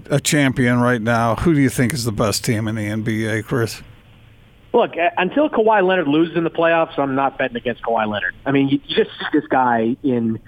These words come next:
Speaker 2: in a postseason where he can get two days off between games. I mean, I,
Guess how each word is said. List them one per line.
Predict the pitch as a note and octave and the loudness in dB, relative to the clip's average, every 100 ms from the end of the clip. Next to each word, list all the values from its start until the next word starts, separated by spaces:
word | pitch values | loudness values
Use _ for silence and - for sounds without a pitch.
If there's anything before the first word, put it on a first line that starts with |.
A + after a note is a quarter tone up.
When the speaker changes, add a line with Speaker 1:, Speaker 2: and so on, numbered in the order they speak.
| - - - | -20 -20 -4
Speaker 2:
in | D3+ | -2
a | |
postseason | D3 - G#3 - G3 F#3+ F#3+ G3 | 0 0 -2 -2 -2 0 0 0
where | D#3+ D3 | 0 0
he | |
can | E3+ | 2
get | D#3 D3 | 0 0
two | - - | -4 -2
days | F3+ D3 | 0 2
off | D#3 E3 - | 0 0 -2
between | D#3 - D#3 D3 | -6 0 0 2
games. | C#3+ D#3 D#3 D#3 - | 2 2 0 -4 -8
I | C#3+ | -6
mean, | C3+ C3 C3 - | -2 -4 -6 -4
I, | D3 - | -2 0